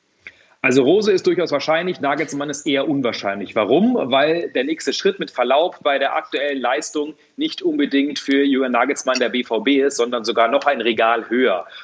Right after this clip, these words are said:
Und Julian Nagelsmann hat momentan, so hört man, die Einstellung, er kann auch noch ein Jahr bleiben, wenn die Mannschaft zusammenbleibt oder eben zu einem Top-Team, Spanien, England beispielsweise gehen,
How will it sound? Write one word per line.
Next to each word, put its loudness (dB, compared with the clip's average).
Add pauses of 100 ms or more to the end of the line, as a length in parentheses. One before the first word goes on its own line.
(120)
Und -6
Julian 2
Nagelsmann 0
hat 0
momentan, 0
so 0
hört 0
man, 0
die 0
Einstellung, 0
er -2
kann -4
auch -4
noch -4
ein -4
Jahr 0
bleiben, -2 (120)
wenn 0
die -4
Mannschaft -4
zusammenbleibt 0 (240)
oder 4
eben -4
zu -10
einem -6
Top-Team, -2
Spanien, 2
England 0
beispielsweise 0
gehen, 0